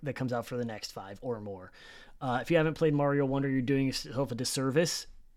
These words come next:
I would get a Switch for Mario Wonder. I'm not joking. It's worth it. It is a console seller. It is an incredible game. If you like video games, you'll love Mario Wonder. There's nothing not to love about it. It's good start to finish. Um, that's, I can say nothing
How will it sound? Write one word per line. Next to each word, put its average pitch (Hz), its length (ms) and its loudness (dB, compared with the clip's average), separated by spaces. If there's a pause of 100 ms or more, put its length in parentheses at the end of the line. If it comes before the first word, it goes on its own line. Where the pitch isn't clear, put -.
(140)
I 139 120 8
would 196 140 4
get 175 140 6
a - 40 0
Switch 135 360 -2
for 180 120 0
Mario 180 280 6
Wonder. 196 260 4
I'm 135 160 6
not 135 220 6
joking. 131 500 -2
It's 151 220 2
worth 113 320 -4
it. 214 320 2
It 147 100 2
is 139 140 4
a 135 160 2 (340)
console 139 380 0
seller. 196 400 4 (240)
It 151 100 2
is 131 100 4
an 139 60 2
incredible 147 380 2
game. 170 340 4 (320)
If 143 140 -2
you 156 80 4
like 156 240 8
video 180 180 2
games, 190 260 0
you'll 147 140 2
love 139 180 4
Mario 147 300 4
Wonder. 135 380 2
There's 127 140 -2
nothing 131 440 0
not 120 280 0
to 143 100 -2
love 117 200 -2
about 147 240 0
it. 185 140 -2
It's 120 160 -6
good 135 220 0
start 139 240 -2
to 143 80 -6
finish. 143 500 -4 (140)
Um, 123 400 2 (300)
that's, 151 280 0
I 165 60 -2
can 156 200 2
say 156 140 0
nothing 139 420 2